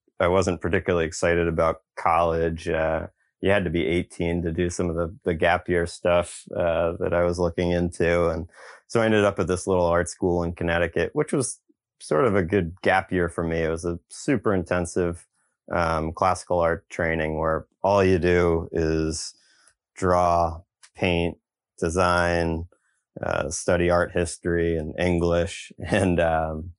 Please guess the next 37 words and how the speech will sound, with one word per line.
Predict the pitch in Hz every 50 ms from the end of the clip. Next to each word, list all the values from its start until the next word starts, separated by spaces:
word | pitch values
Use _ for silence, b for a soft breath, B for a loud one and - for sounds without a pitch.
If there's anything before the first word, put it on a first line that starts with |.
| _ -
oh, | 87
and | 82 76
sculpt, | - - - - 80 67 - _ - - _ - -
obviously. | - 82 87 87 80 - - 85 80 90 90 B B B B B B B B - 101
Uh, | 95 92 90 85 85 85 87 90 - - - - _ _ _ - 139
so | - - 151 143 139 131 131
I, | 110 113 147 156 - -
I | - - 139
knew | 135 139 143 147 143 131 120 92 65 - _
that | - 80 104 101 95 92 67 -
a, | 98 98
a | 95
year | 95 98 101 101 101 98 95
in | 90 87
small | - - 98 95 98
town | - 104 95 95 87
Connecticut | 87 - 87 90 90 90 90 90 - 90 - -
wasn't | 101 95 95 92 90 92 85 - - _ _ _ - -
exactly | 101 95 98 101 98 95 - - 92 92
something | - - 101 92 - 92 92
I | 90 90
wanted | 92 92 90 90 90 87 90
to | - 90
repeat, | 87 90 85 - _ - - 98 98 - _
but | - 107 101
it | 98
was | 95 92
a | 92 95 - _ _ _ _ -
phenomenal | 98 98 101 110 117 117 110 107 95 87 87 87 87 -
art | - 95 98 95
education | 92 85 85 82 87 - 82 80 80 - - 85 85
that | - -
continues | - 90 87 - - 95 95 95 85 87
to | - 92
serve | - - 92 90 85 87
me | 90 87
well. | 82 85 90 90 90 90 90 92 b